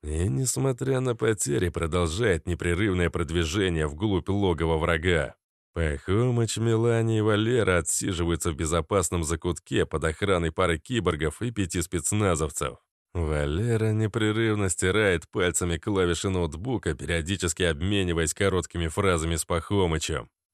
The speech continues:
Странно, Сергеича, Изабеллу и Хэла я не заметил ни среди живых, ни среди мёртвых. Неужели им удалось скрыться?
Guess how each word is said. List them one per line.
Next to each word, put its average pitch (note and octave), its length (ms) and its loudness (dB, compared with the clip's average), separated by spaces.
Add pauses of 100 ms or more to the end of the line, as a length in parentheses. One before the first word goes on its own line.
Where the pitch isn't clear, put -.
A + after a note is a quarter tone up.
(140)
Странно, E2+ 1200 -2
Сергеича, E2+ 960 -2
Изабеллу E2 640 0
и E2 100 2
Хэла F2 440 0
я D#2+ 260 -2
не D#2+ 100 -4
заметил F2 640 -2
ни D#2+ 100 -2
среди F2 360 -2
живых, F#2 520 0
ни F#2 80 -2
среди F2+ 340 0
мёртвых. F#2+ 600 -2 (340)
Неужели D#2+ 800 -2
им G2 140 0
удалось G#2 380 2
скрыться? F#2+ 800 -2